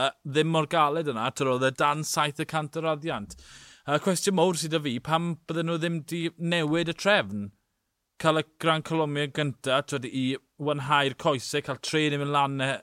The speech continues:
yn gyflym, ond bod y, t'wod, t'wod, so ma'r pellter, ma'r, t'wod, dringo na, a wedyn mynd lan y Col de la Biche a'r, t'wod, fel yr un ola. A bydde hwnna 'di bod yn, yn gymal lot mwy,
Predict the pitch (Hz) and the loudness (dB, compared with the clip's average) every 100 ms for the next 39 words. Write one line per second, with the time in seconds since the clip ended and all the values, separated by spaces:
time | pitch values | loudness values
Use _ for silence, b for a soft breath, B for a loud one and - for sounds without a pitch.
0 | - 139 117 160 127 110 117 127 131 b | -4 -4 0 0 0 -2 -2 -2 -6 b
1 | b b b b b _ _ _ 156 139 | b b b b b _ _ _ 2 2
2 | 135 - 147 135 - 123 127 - _ - | 0 -2 -2 0 -4 -4 -6 -10 _ -6
3 | 127 104 127 127 120 _ - 185 - - | -6 -4 -6 -6 -8 _ 0 0 0 -4
4 | - 156 147 135 135 - - 120 _ _ | 2 2 2 -2 -6 -6 -8 -8 _ _
5 | _ _ - 156 151 143 156 147 131 107 | _ _ -4 0 2 2 0 2 0 0
6 | 135 - 143 147 143 151 147 151 151 147 | -2 0 2 4 2 -2 -2 -2 -2 -2
7 | 147 - 151 147 151 - - 151 135 165 | -2 -2 -2 -2 -4 -6 -4 -4 0 -2
8 | 160 - 135 139 - _ 160 123 B B | -2 -2 -2 -2 -4 _ -6 -6 B B
9 | B B B B _ _ 151 165 165 160 | B B B B _ _ 2 6 6 4
10 | 165 180 175 180 131 82 - _ - 143 | 2 2 2 2 0 -2 -10 _ -6 0
11 | 170 160 160 180 185 143 131 127 123 131 | 2 4 4 2 2 0 -2 -2 -6 -6
12 | 135 127 143 123 131 135 156 - 131 127 | -6 -2 0 0 0 0 -2 -4 -6 -2
13 | 120 | -2